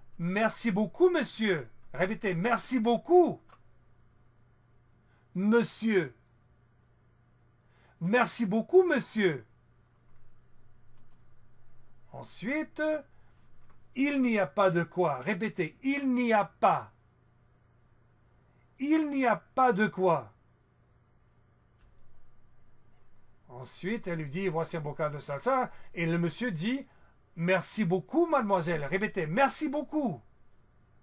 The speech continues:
Mademoiselle.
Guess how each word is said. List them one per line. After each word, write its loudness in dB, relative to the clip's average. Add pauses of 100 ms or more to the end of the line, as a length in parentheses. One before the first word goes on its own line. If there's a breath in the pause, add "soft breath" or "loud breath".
(1300 soft breath)
Mademoiselle. 0